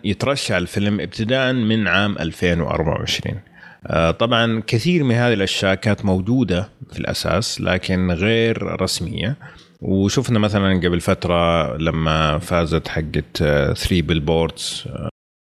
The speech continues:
قالت إنه عن حاجة اسمها Inclusion Rider،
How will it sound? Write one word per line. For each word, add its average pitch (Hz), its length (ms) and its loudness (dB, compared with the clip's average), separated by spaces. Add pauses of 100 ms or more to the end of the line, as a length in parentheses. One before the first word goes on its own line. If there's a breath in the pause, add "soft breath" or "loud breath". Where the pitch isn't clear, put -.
(100)
قالت 82 400 0
إنه 78 300 -4
عن 82 260 -4
حاجة 87 280 0
اسمها 82 300 0
Inclusion 87 460 -2
Rider، 87 380 0